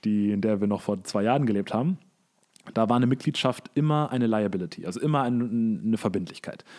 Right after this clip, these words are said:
Du, du hast den Mitgliedschaftsbeitrag gezahlt und du hast die jährliche Gebühr gezahlt und solange du zahlst, hattest du den, mietest du den Zugang zu dem Club. Der ist nicht verkaufbar, nicht vermietbar.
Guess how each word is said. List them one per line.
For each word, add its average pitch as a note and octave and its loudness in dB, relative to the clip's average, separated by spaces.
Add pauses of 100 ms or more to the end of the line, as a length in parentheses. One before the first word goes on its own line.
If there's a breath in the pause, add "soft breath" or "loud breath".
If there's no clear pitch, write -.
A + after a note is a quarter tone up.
(340 loud breath)
Du, G#2+ 2
du G#2 -2
hast A#2+ -4
den G#2 0
Mitgliedschaftsbeitrag D#3+ -2
gezahlt D#3 -2
und A2 -2
du G#2 0
hast - -6
die G#2 -2
jährliche A2 0
Gebühr G#2 0
gezahlt F#3 -2 (600 soft breath)
und A#2 2
solange C#3 4
du C3 0
zahlst, C#3+ -2 (180)
hattest - -4
du B2 2
den, A#2 2 (120)
mietest D3+ 2
du B2+ 4
den A#2+ 4
Zugang A#2+ -2
zu - -6
dem F#2+ -4
Club. - -12 (500 soft breath)
Der F#2 0
ist G2 -4
nicht D#3+ 2
verkaufbar, D#3+ -2
nicht B2 -2
vermietbar. B2 -2